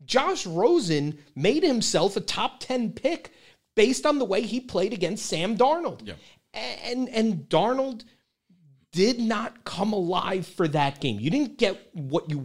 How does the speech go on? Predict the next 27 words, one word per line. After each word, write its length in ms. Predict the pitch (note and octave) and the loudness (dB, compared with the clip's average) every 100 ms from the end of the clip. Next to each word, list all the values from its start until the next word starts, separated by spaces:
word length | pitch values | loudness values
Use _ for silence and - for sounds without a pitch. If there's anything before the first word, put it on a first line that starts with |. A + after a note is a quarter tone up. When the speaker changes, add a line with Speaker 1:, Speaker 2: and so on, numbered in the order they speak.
| A#2 | -6
Speaker 1:
wanted 400 | B2 C3+ D3 A2 | -4 -4 -4 -4
out 240 | F#2+ F#2 F2+ | -6 -8 -12
of 80 | |
him 220 | E2+ E2 - | -16 -20 -10
in 200 | C#3 C3+ | -6 -4
that 300 | C#3 A#2 A2 | -4 -6 -6
game. 300 | A#2 F2+ D2 _ _ _ _ _ | -8 -10 -14 _ _ _ _ _
And 360 | G3 G3 F#3+ F3+ _ _ _ C4+ | -8 -6 -6 -10 _ _ _ -2
again, 420 | F4 E4+ B2+ - _ _ _ A#2 | 0 0 -2 -8 _ _ _ -10
maybe 400 | C#3 C#4 E4+ E4+ | -2 -2 -2 -4
Sam 420 | - C#4+ C#4+ A3 | -2 -2 -2 0
Darnold 560 | G#3+ G#3+ G#3+ G#3 G3+ - _ _ | 0 0 0 -2 -2 -8 _ _
turns 340 | - A3 G#3+ - | -4 -2 -2 -2
this 240 | G3 - | -4 -4
thing 220 | F3+ F3 | -4 -2
around 460 | D#3 D3 C#3 C#3+ D3 C#3 | 0 -2 -2 -2 -4 -4
and 240 | B2+ B2 | -4 -4
becomes 600 | C3 - D3+ C#3 C#3 C3+ - | -6 -4 -2 0 0 -4 -6
a 280 | B2 A#2+ A2+ | -4 -4 -4
very 420 | A2+ F3 G#3+ G#3 | -2 -2 -2 -4
good 240 | D#3+ E3 - | -4 -4 -4
to 100 | C#3 | -8
great 400 | A#2 B2+ D3 C#3+ | -6 -4 -4 -6
N 160 | B2+ B2 | -6 -6
F 160 | B2 | -4
L 120 | A2 | -4
quarterback. 600 | G#2 - F#2+ D#2+ - - | -4 -8 -8 -10 -14 -18